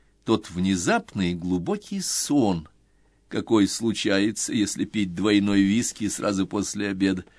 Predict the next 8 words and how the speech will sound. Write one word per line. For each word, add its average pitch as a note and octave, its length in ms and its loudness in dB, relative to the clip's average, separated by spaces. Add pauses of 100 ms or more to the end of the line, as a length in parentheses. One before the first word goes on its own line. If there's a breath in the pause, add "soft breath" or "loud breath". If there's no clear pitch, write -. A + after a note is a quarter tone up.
(400 soft breath)
За F2+ 280 2
миг A3 340 0
до A3 160 -2
того, A3 220 -4
как - 240 -18
уснуть, C3 800 -4 (800)
я E2 160 -4
подумал E3+ 640 -2